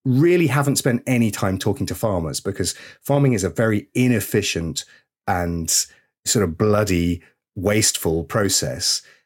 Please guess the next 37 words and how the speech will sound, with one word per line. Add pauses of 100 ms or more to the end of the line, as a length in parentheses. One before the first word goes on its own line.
(160)
And
it's
fine
for (120)
producing (540)
specific
characteristics,
like
a,
you
know,
sheep
with
really
meaty
legs, (720)
or
roses
that
are,
you
know,
very
beautiful,
but
they
are
bred
to
exist
in
very
specific
circumstances.
You
know,
roses